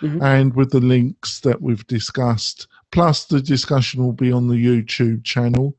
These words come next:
Speaker 2: Please subscribe to that. That really helps. So, Jason, how p-,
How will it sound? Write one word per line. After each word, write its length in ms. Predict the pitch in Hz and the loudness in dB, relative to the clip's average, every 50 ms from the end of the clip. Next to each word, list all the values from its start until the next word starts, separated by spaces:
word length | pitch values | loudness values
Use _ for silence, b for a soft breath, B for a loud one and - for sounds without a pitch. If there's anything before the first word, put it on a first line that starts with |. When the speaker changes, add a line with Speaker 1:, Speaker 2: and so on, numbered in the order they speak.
| b b b b b b | b b b b b b
Speaker 2:
Please 320 | - 135 131 123 107 - | 0 0 0 2 0 -2
subscribe 600 | - 117 - - - 123 120 113 117 113 110 - - | -4 -4 -4 -4 -2 0 2 2 2 2 0 -4 -8
to 160 | - 123 110 | -10 -8 -6
that. 380 | 117 120 110 110 107 107 - _ _ - | -4 -2 -2 -2 -2 -4 -6 _ _ -12
That 160 | 127 123 - | -12 -10 -8
really 240 | - 127 123 123 117 | -8 -8 -8 -8 -10
helps. 560 | 104 117 117 113 - - _ - - - - B B B B B B B B B | -8 -6 -6 -6 -6 -8 _ -18 -18 -18 -20 B B B B B B B B B
So, 580 | B - - 180 175 180 170 151 135 127 120 117 - _ _ | B -4 0 2 4 6 6 6 6 6 4 2 -2 _ _
Jason, 480 | - - 151 165 185 185 175 - 151 120 | -6 -2 0 0 0 0 -2 -4 -4 -2
how 340 | 117 123 160 185 202 208 208 | -2 0 0 0 0 0 -2
p-, 200 | 208 - - | -4 -6 -10